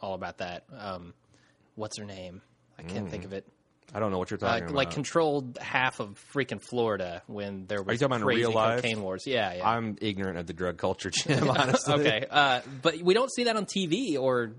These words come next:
Speaker 1: movies very often at all.
Speaker 2: No, right. It's a
Speaker 1: If
Speaker 2: very,
Speaker 1: ever. I can't think of anybody.
Speaker 2: very stereotypically male profession, drug
Speaker 1: Yeah.
Speaker 2: dealer.
Speaker 1: Yeah.
Speaker 2: Um,
Speaker 1: Maybe Skylar will end up being a drug kingpin. That'd be cool.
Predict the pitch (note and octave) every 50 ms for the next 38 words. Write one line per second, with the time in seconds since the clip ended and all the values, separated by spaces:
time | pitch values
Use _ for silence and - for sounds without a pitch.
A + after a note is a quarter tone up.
0 | - - B2 B2 D#3 A3+ B3+ G3 B2+ G#2 G2+ G#2+ G#2 G2+ F#2+ F#2 F#2+ - - G2+
1 | F#2 F2 F2 C#3 G3+ E3+ G2 E2+ - - - A#2+ A#2+ G#2 F2+ D#2+ D#2 - - -
2 | _ - G#2+ G2+ F#2 E2+ E2 - _ - - - - - - C3 C3 C3 B2+ B2
3 | A#2+ B2 G#2+ A#2+ - - - - - E3+ - C3+ B2 D3+ F3+ A#2 G2 F#2+ F2+ F2
4 | - - - G#2+ C3+ D#3+ G3 G3+ F#3+ - - - - C3 D#3 D#3 D3 C3+ - -
5 | C#3 C3 - B2+ - - A2 G#2+ G#2 G2+ G2+ G2 F#2+ F2+ F#2 F#2+ G2 G2+ G2+ G2
6 | F#2+ F#2 F2+ E2+ - - - - G#2 F#2+ - G2+ F#2 F2 - F#2 D#2+ D2+ D2 -
7 | F3 F3 F3+ D3+ A#2 F2+ D#2 E2 F2 F#2 G#2 G#2+ G2 - _ - A#2+ A#2+ B2 A2
8 | G2 F#2+ - _ _ _ _ _ _ _ - F#2 G2+ G#2 G#2 G#2 G#2 G2+ G2 G2
9 | F#2+ F#2+ F#2 F2+ F2+ C3 E3+ A3 G#3 - - D3 C3 C3+ C3 A#2+ G#2+ G2+ G2 F#2+
10 | F#2 F#2 F2 F2+ G2 F#2 F#2 F#2 F2+ F2+ G2 F#2 F2 E2+ - F#2+ F#2 F2 - G2
11 | F#2 F#2 A#2 E3+ E3 A2+ F2+ - - G2+ E2+ F#2 - -